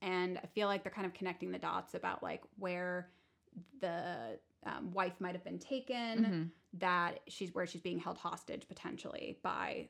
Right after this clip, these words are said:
Speaker 1: um, the bone collector, which we'll just start calling him the bone collector
Speaker 2: Yeah.
Speaker 1: now. So,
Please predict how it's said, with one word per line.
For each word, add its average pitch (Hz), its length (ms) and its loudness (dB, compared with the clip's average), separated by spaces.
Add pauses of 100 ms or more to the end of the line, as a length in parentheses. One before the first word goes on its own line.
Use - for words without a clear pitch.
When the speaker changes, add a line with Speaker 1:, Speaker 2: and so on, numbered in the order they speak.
(120)
Speaker 1:
um, - 420 -4 (160)
the - 60 -6
bone 180 180 0
collector, - 400 -10
which 196 160 -6
we'll 262 80 -2
just 277 140 -6
start - 200 -4
calling - 220 -4
him - 140 -8
the - 60 -10
bone - 220 -10
collector - 320 -12
Speaker 2:
Yeah. - 180 2
Speaker 1:
now. 170 80 -4 (1160)
So, 220 540 6